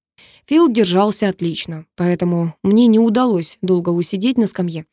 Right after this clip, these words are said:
Я встала и запрыгала у края площадки вместе с остальными. «Фил, Фил, Фил, Фил!» Макс словно обезумел. Швырял в него мечи всё яростнее и всё сильнее злился собственным неудачам.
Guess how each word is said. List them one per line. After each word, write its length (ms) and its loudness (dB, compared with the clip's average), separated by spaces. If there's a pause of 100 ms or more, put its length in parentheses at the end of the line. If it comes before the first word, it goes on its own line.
(280)
Я 220 0
встала 340 0
и 100 4
запрыгала 500 0
у 100 2
края 240 -2
площадки 520 -4
вместе 360 -2
с 100 -6
остальными. 540 -4 (300)
«Фил, 420 4
Фил, 400 4
Фил, 400 4
Фил!» 420 2 (600)
Макс 340 0
словно 440 -2
обезумел. 500 -6 (320)
Швырял 460 0
в 80 2
него 180 4
мечи 320 2
всё 180 -2
яростнее 560 2
и 40 -2
всё 140 -2
сильнее 500 4
злился 500 0
собственным 580 0
неудачам. 540 -4